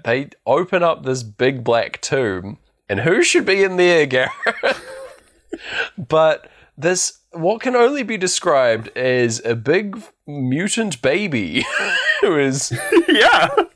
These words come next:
Speaker 1: floating in there. And he's got, instead of a mouth, he's got a horrible little orifice on the front of his face that serves
Speaker 2: Mm-hmm.
Speaker 1: dual purpose as his, as his nose and mouth,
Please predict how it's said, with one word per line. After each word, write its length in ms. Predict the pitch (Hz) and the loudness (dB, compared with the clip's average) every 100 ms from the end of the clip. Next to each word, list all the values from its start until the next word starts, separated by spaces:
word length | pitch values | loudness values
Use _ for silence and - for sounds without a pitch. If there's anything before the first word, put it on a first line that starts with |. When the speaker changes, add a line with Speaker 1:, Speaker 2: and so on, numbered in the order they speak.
| _ | _
Speaker 1:
floating 800 | - - 156 160 208 294 180 117 | -20 -2 2 4 2 0 0 0
in 220 | 98 92 95 | 0 -2 -2
there. 400 | 92 85 - - _ | 0 0 -2 -6 _
And 120 | 123 127 | -2 0
he's 180 | 135 | 0
got, 320 | - 165 160 - | 2 2 2 -2
instead 420 | 151 151 - 254 | -6 -4 -2 0
of 100 | 330 | 0
a 60 | 220 | 0
mouth, 520 | 180 196 120 98 _ _ | 2 4 2 -2 _ _
he's 200 | 165 175 | -8 -4
got 160 | 254 | 0
a 80 | 254 | 0
horrible 600 | 175 - 240 320 254 220 | 0 2 2 2 2 2
little 280 | 185 190 165 | 2 2 2
orifice 920 | 131 120 165 196 - 104 69 - - - | 2 4 4 2 0 -4 -2 0 -2 0
on 180 | 135 | -2
the 80 | 117 | -2
front 300 | 113 123 113 | -2 -2 -2
of 80 | 113 | -6
his 160 | 104 101 | -6 -4
face 480 | 110 98 95 - - - - - _ | -2 0 -2 -6 -10 -20 -20 -20 _
that 260 | 156 120 117 | 0 0 -2
serves 600 | - - 165 131 110 110 | -2 2 4 4 4 0
Speaker 2:
Mm-hmm. 120 | 127 | 0
Speaker 1:
dual 360 | 110 170 247 240 | 0 2 2 0
purpose 580 | - 196 196 180 170 - | 2 2 2 0 0 -2
as 360 | 147 147 143 - | 2 2 0 -2
his, 460 | 147 135 131 - - - - _ | -2 0 -2 -4 -8 -18 -20 _
as 220 | 135 135 | -2 0
his 180 | 143 131 | -2 -2
nose 400 | 123 139 175 180 | 2 2 2 0
and 180 | 170 127 | 0 2
mouth, 460 | 127 156 - - | 4 2 0 -8